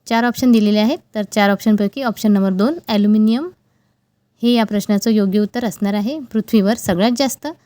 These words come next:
ॲल्युमिनियम हा धातू आढळतो. नेक्स्ट आहे प्रश्न क्रमांक सतरा,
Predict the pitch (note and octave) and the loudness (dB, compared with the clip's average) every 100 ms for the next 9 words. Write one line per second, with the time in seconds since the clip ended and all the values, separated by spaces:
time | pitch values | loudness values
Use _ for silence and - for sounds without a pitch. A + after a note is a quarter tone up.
0 | _ G3+ G#3 G#3+ G#3+ G#3+ B3 - A3+ G#3+ | _ -2 0 2 2 0 -4 -4 -2 0
1 | G#3+ A#3 G#3 F#3+ G#3+ - F4 _ _ _ | 0 -2 -2 -2 -4 -6 -14 _ _ _
2 | _ - G3+ B3 - D4 C4+ E4 - _ | _ -6 -2 -2 -4 -8 -6 -8 -12 _
3 | A#3+ A3 D4 D4+ C#4+ C#4 - G#3+ G#3+ | -4 -2 -2 0 0 -2 -4 -4 -4